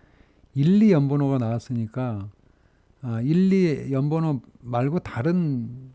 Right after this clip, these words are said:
끝수 연번호들을 찾게 되겠죠. 그래서 그 뒤통수로 항상 일, 이가 나오고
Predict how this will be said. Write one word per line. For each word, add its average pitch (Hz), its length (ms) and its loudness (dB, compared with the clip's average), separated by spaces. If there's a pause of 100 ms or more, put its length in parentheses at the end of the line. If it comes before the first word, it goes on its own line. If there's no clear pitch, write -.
(180)
끝수 175 580 -2
연번호들을 131 640 0
찾게 - 380 -6
되겠죠. 110 640 -6 (760)
그래서 143 300 0
그 160 200 0
뒤통수로 151 600 -2
항상 170 580 -4
일, 151 220 2
이가 175 160 0
나오고 120 640 -2